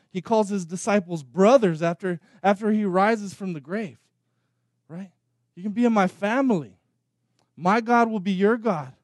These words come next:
My Father will be your Father. That's the good news of the go-, gospel. Jesus is gracious.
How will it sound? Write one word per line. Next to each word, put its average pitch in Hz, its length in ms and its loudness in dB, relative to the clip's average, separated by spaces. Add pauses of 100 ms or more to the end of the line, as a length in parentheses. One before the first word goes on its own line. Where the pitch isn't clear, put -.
(220)
My 208 220 0
Father 247 360 2
will 208 120 -4
be 190 140 -6
your 208 200 2
Father. 135 460 -4 (960)
That's 175 220 -14
the 180 100 -16
good 156 200 -2
news 147 180 -10
of 120 60 -20
the 117 80 -20
go-, 117 160 -20 (160)
gospel. 165 420 -6
Jesus 202 680 -4 (300)
is 160 220 -4
gracious. 185 800 -4